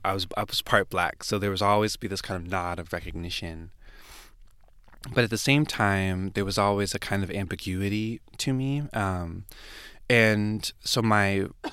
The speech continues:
whether it was with my mother and, you know, walking through the mall and you kind of get these strange looks or, um, the kind of constant questions of, "What are you?" So in a way,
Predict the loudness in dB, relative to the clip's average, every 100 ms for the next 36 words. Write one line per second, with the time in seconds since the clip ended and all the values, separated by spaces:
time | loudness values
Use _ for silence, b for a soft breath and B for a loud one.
0 | -2 2 4 4 4 2 0 0 0 2
1 | 4 4 6 6 4 4 0 -4 -8 -4
2 | -4 -4 -6 -6 -8 -8 -8 -4 -4 0
3 | 0 0 -4 -6 -4 -2 -2 -4 -6 -10
4 | -8 -2 2 4 4 4 2 -2 -4 -6
5 | -8 -6 -8 -4 0 0 -2 -6 -2 2
6 | 2 2 -2 -4 -4 -4 -6 -4 -2 -2
7 | -4 -8 B B B B -12 -12 -12 -12
8 | -8 -4 -2 -4 -4 -4 -4 -4 2 2
9 | 4 2 2 0 -2 -2 2 2 2 0
10 | -2 -2 -4 -8 -14 B B B B 4
11 | 6 6 2 2 6 8 8 8 4